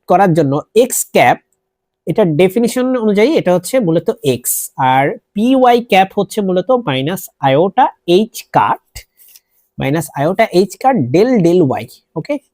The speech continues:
so আমরা এখানে যদি এগুলো বসাই, এটা হবে এক্স ক্যাপের জায়গায় হবে এক্স, আর এটার জায়গায় হবে হচ্ছে মাইনাস আয়োটা এইচ কাট ডেল ডেল ওয়াই। অপারেট করবে কার উপর? সাইয়ের উপর। তাহলে সাইকে তুমি এখানে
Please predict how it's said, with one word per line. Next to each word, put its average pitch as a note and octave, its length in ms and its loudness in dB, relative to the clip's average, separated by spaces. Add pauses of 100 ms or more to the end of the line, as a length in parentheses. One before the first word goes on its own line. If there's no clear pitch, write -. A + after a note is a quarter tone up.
(220)
so - 120 -8
আমরা F3+ 140 0
এখানে G3+ 180 -2
যদি G3 120 -2
এগুলো F#3 140 2 (100)
বসাই, A3 360 -2
এটা C#3+ 180 -4
হবে C#3+ 160 0 (300)
এক্স D#3 140 -4 (200)
ক্যাপের E3 320 2
জায়গায় E3+ 220 2
হবে E3 120 -2 (160)
এক্স, B3+ 180 -2 (640)
আর G#2+ 60 0 (100)
এটার E3+ 220 0
জায়গায় F3+ 240 2
হবে E3 180 -2
হচ্ছে F3+ 180 -8 (160)
মাইনাস D3+ 480 -4 (640)
আয়োটা G3 400 2 (340)
এইচ A3+ 200 0 (180)
কাট G3 260 2 (300)
ডেল E3 160 4 (140)
ডেল A3+ 160 4 (160)
ওয়াই। G#2+ 200 -6 (1120)
অপারেট A#3 320 2
করবে A#3 240 2
কার E3+ 160 4
উপর? B2+ 100 -6 (120)
সাইয়ের F#3+ 280 4
উপর। C3 180 -2
তাহলে E3 240 0
সাইকে F3+ 300 0
তুমি G#3+ 160 -2
এখানে G3 160 -4